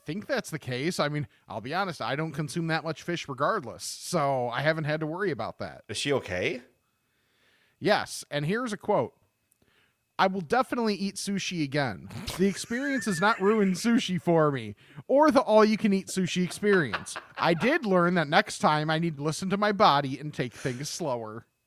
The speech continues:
Speaker 2: Is she, now, this picture you sent me, she looks like a normie.
Speaker 1: She d-, which is the crazy part. She totally looks like a normie.
Speaker 2: Yeah, I can
Speaker 1: Like,
Speaker 2: imagine.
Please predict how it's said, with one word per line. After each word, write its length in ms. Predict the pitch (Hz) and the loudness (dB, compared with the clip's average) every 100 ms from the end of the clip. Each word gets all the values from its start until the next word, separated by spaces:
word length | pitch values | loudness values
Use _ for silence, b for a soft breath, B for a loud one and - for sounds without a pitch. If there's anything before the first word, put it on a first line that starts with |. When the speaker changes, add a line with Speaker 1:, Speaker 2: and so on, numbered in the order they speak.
| _ | _
Speaker 2:
Is 140 | 156 | -2
she, 180 | - - _ - | -2 -4 _ 0
now, 300 | 151 143 139 | 6 8 6
this 340 | 131 135 127 | 4 0 0
picture 440 | - 196 196 170 | 0 -2 0 2
you 160 | 139 117 | 2 0
sent 300 | - 117 101 | 0 0 0
me, 320 | 92 92 90 | -4 -4 -6
she 200 | 78 - | -6 -4
looks 240 | 123 135 - | -2 -2 -2
like 80 | 101 | -2
a 80 | |
normie. 460 | 92 85 69 - 120 _ _ _ _ _ _ - | -2 -6 -8 -12 -18 _ _ _ _ _ _ -10
Speaker 1:
She 280 | - - 202 | -6 -4 -4
d-, 180 | 143 190 | -6 -6
which 260 | 185 233 | -6 -6
is 120 | 262 196 | -8 -8
the 80 | |
crazy 640 | 254 - 254 320 320 311 294 | -10 -10 -6 -4 -4 -6 -10
part. 440 | 208 190 147 120 - | -4 -2 -2 -4 -10
She 160 | 262 | -10
totally 540 | 302 294 330 349 349 330 | -6 -2 0 0 -2 0
looks 260 | 285 - | -2 -2
like 160 | 269 262 | -2 -2
a 60 | |
normie. 580 | 269 269 302 311 170 110 - - | -4 -4 -4 -6 -8 -10 -20 -4
Speaker 2:
Yeah, 280 | 98 92 87 - | 0 2 0 2
I 120 | 127 | 2
can 120 | 160 | 4
Speaker 1:
Like, 80 | 156 | 0
Speaker 2:
imagine. 560 | 135 139 127 120 113 | 2 2 2 -2 -6